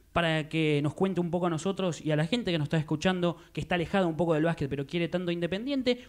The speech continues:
¿Cuál es en col-, en contexto actual de, del equipo, de la institución en cuanto al básquet? Sabemos que juega Liga Federal y demás,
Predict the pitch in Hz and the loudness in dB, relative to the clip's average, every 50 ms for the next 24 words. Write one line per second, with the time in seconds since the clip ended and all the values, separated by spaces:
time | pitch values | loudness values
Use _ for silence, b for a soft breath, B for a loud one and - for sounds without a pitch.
0 | - - 320 302 262 - 220 196 160 185 185 170 151 - 180 175 - 180 185 208 | -6 -2 0 0 0 0 0 0 2 2 2 2 2 -2 -2 -2 -2 -2 0 0
1 | 208 208 - 175 160 160 - 180 185 190 185 175 170 160 156 139 135 123 117 B | 0 2 2 0 0 0 0 0 0 2 2 4 4 4 4 4 2 0 -2 B
2 | B B B B B 147 165 175 175 - 262 254 - - 156 151 151 151 143 - | B B B B B 2 2 4 4 2 0 0 2 2 2 2 2 2 0 0
3 | 151 147 151 143 - 175 170 160 147 139 - 151 151 151 156 156 165 180 190 190 | 0 0 2 2 2 2 2 2 0 2 0 0 0 2 2 2 2 4 2 2
4 | 185 - 143 - 156 165 170 151 - 139 - - 170 165 170 160 175 156 147 - | 2 0 -2 0 0 0 0 0 0 -2 -2 0 0 0 0 0 -2 -2 -2 -2
5 | 156 156 165 175 175 175 180 175 175 185 190 214 226 - - | -2 0 0 2 2 2 2 2 2 2 2 0 0 -2 -6